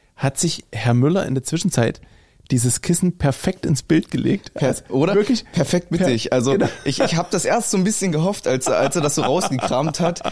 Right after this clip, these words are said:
Speaker 2: dass er das so, so ein bisschen ins Bild rein und dann war's erst ein bisschen vorbei, aber jetzt hat das, äh,
Speaker 1: Ja,
Speaker 2: ja,
Speaker 1: guck mal, ich meine, das ist
Speaker 2: perfekt.
Speaker 1: doch das perfekte
Speaker 2: Also,
Speaker 1: Bild.
Speaker 2: ja.
Speaker 1: <laughs>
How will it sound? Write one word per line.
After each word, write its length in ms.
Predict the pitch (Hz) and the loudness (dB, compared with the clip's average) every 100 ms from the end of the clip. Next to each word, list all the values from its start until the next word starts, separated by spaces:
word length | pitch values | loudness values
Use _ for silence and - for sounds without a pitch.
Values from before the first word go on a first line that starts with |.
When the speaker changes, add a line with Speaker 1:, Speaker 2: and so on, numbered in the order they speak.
| - 175 | -6 -2
Speaker 2:
dass 160 | 139 165 | 0 0
er 60 | |
das 200 | 156 156 | 0 2
so, 200 | 175 175 | 2 2
so 260 | 160 170 156 - 120 | 2 0 -2 -4 -6
ein 220 | 135 147 | -4 -2
bisschen 300 | 202 220 180 | -2 0 0
ins 160 | 160 | -2
Bild 280 | - 208 - | -2 -4 -2
rein 180 | 147 175 | -2 0
und 60 | 156 | 2
dann 120 | 127 | 2
war's 140 | 131 | 0
erst 180 | - 143 | 0 -2
ein 40 | 147 | -2
bisschen 200 | 160 143 | -2 -2
vorbei, 360 | 113 110 147 | 0 2 2
aber 160 | 139 120 | 2 2
jetzt 420 | 113 - - - 127 | 2 0 -8 -6 -4
hat 160 | 120 139 | -2 -2
das, 420 | 147 - - - _ - | -2 -4 -8 -12 _ -4
äh, 60 | |
Speaker 1:
Ja, 260 | 120 120 - - _ - | -2 0 -2 -8 _ -2
Speaker 2:
ja, 240 | 160 208 | 2 2
Speaker 1:
guck 160 | 123 202 | 0 -2
mal, 120 | 156 | -2
ich 100 | - | 2
meine, 180 | 139 135 | 2 4
das 80 | 147 | 2
ist 60 | |
Speaker 2:
perfekt. 20 | 165 | 2
Speaker 1:
doch 80 | 160 | 0
das 120 | - | 0
perfekte 360 | 151 - 175 | 0 0 0
Speaker 2:
Also, 160 | 113 233 | 2 2
Speaker 1:
Bild. 140 | 156 | 2
Speaker 2:
ja. 100 | 117 - - - - | 0 -4 -12 -20 -16
Speaker 1:
<laughs> 60 | - | -2